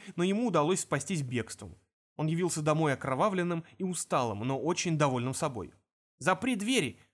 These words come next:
приказал он младшему брату, выведя того из состояния телевизионного ступора. И он вскочил на ноги и удивлённо уставился на опухший нос и окровавленные губы брата. "Что с тобой случилось?"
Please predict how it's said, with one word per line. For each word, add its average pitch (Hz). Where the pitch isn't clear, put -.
приказал 143
он 135
младшему 135
брату, 170
выведя 165
того 156
из 139
состояния 147
телевизионного 147
ступора. 123
И -
он 175
вскочил 156
на 175
ноги 175
и 170
удивлённо 165
уставился 170
на 156
опухший 151
нос 170
и 151
окровавленные 151
губы 147
брата. 127
"Что -
с 311
тобой 285
случилось?" 285